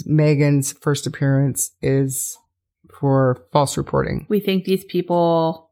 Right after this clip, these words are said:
Speaker 2: would steal a car, but not a baby?
Speaker 1: It's, you know. Finally, on March sixth, police receive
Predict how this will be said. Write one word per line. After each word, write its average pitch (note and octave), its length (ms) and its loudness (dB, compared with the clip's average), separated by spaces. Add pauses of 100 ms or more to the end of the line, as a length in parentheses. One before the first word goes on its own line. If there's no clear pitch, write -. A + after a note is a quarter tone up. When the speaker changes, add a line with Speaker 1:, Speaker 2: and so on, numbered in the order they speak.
(160)
Speaker 2:
would E3 280 0
steal E3+ 400 0
a D#3 60 0
car, E3+ 580 2
but F3+ 200 0
not D#3 460 0 (140)
a F3 80 -4
baby? A3+ 680 -2 (100)
Speaker 1:
It's, - 420 -8 (160)
you C#3+ 180 -2
know. C#3+ 220 0 (1500)
Finally, F3 480 4
on D3+ 200 0
March F3+ 240 2
sixth, - 580 -4 (240)
police F#3 500 0
receive F#3+ 420 0